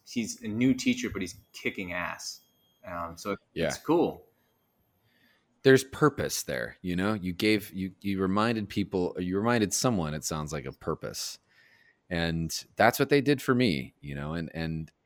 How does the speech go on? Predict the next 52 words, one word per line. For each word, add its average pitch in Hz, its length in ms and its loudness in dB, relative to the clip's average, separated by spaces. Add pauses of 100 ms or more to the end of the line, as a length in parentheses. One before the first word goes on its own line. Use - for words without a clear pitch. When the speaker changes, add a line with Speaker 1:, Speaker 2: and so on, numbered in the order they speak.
(120)
Speaker 2:
I 101 60 0
remember, 113 640 6
you 98 100 2
know, 92 200 4
I, - 240 0
I - 20 0
mean, 92 160 2
this, - 200 -2 (380)
the, 92 320 -4 (460)
the 107 80 0
long-winded 117 580 8
story 95 380 6
here 78 100 0
is 76 160 0
I 82 60 -2
started 82 340 0
teaching 78 560 -2
and 73 180 -6
then, 73 280 -6
you 78 120 -12
know, 71 200 -8
like, 73 260 -6
I 101 80 -6
didn't 117 280 2
know 113 100 6
what 104 120 8
I 95 60 6
was 87 220 0
doing 80 380 -2
and 78 100 -8
I 82 40 -4
still 104 320 2
didn't 82 280 0
get 78 220 0
it, 60 180 -6
you 78 120 -14
know? 76 300 -8 (520)
I 90 100 4
was 87 180 0
doing 92 800 4
the 85 140 2
yoga 80 800 2
per 85 140 -4
se, 76 420 0
not 92 300 2
realizing 82 480 2
the 73 100 -4
yoga 80 300 -2
was 76 160 -6
actually 82 300 -2
doing 71 400 -8
me, 69 320 -14